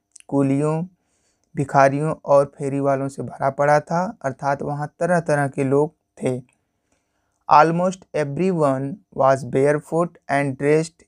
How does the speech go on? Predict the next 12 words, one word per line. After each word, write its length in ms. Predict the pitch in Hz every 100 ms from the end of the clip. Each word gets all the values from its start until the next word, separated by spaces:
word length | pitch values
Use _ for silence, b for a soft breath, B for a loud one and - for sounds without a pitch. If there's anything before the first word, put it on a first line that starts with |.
| _
in 260 | 147 143 135
loose 320 | 143 151 139
white 320 | 139 131 135 - 127
garments।" 480 | 127 127 127 127 - -
Almost 460 | - 147 160 170 -
means 280 | 160 170 165 -
अधिकांश 1080 | 135 135 139 _ _ - 143 147 156 160 - -
या 220 | 135 131 - -
लगभग, 600 | 131 127 135 156 143 170 - _ 135
everyone 460 | 135 151 151 151
means 200 | 147 147
सभी, 460 | - 139 131 147